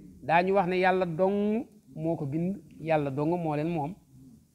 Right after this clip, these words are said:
Dégg nga, Yàlla ko bind, Yàlla ko moom. Qul loo leen, "Afaraytum", xamal leen ma, "maa tad'uuna", yii ngeen di jaam, "min duunillaahi", te du Yàlla.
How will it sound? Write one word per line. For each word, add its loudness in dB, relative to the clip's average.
Dégg 0
nga, -2
Yàlla 4
ko -8
bind, -4
Yàlla 4
ko -4
moom. -8
Qul -2
loo 6
leen, 4
"Afaraytum", 4
xamal 2
leen 2
ma, -10
"maa 2
tad'uuna", 0
yii 2
ngeen 2
di -2
jaam, 6
"min 2
duunillaahi", 2
te -8
du -4
Yàlla. 2